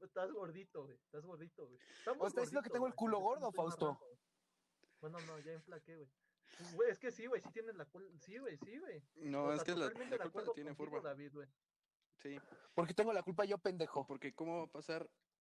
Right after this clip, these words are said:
Speaker 3: o sea, estaba sentado en una pelota, ¿cómo ibas a pasar a un cono?
Speaker 2: Güey, ¿cómo vergas vas a pasar un puto cono, güey? Me,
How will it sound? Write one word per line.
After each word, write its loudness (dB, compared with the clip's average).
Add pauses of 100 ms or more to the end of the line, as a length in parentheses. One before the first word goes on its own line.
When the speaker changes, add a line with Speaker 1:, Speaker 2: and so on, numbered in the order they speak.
(460)
Speaker 3:
o -10
sea, -4
estaba -4
sentado 0
en -2
una -2
pelota, -6
¿cómo -6
ibas -4
a -14
pasar -12
a -10
un -12
cono? -10 (1400)
Speaker 2:
Güey, 4 (160)
¿cómo 4
vergas 4
vas 0
a 4
pasar 6
un 0
puto 4
cono, 2
güey? 0 (280)
Me, -4